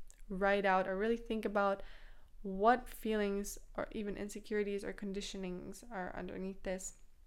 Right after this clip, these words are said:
And lastly, where in your childhood is this coming from? So can you think of it coming from your parents? Is it something you took on from your parents that your parents did? Or is it something you created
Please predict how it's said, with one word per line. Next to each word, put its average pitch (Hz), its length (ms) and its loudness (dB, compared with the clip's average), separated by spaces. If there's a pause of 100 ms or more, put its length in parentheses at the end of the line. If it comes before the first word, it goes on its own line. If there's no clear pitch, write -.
(720)
And 190 160 2
lastly, 185 560 2 (580)
where 214 240 8
in 247 200 4
your 220 140 2
childhood 190 640 4
is 190 160 -2
this 180 260 -4
coming 180 460 -4
from? - 480 -4 (680)
So - 240 -6 (340)
can 202 160 -4
you 202 80 0
think 196 520 -2
of 185 240 -2 (1400)
it - 180 -8
coming 190 220 0
from 185 160 -4
your 180 100 -2
parents? 254 520 -2
Is 208 80 -6
it 185 140 0 (180)
something 190 320 -4
you 180 260 0
took 180 280 -8
on 185 140 0
from 185 160 -6
your 185 100 -2
parents 247 340 -2
that 202 100 -4
your - 80 -4
parents 247 420 0
did? 226 420 2
Or 185 200 -2
is 196 160 -6
it 208 80 -8
something 190 300 -6
you 185 80 -4
created 190 560 -6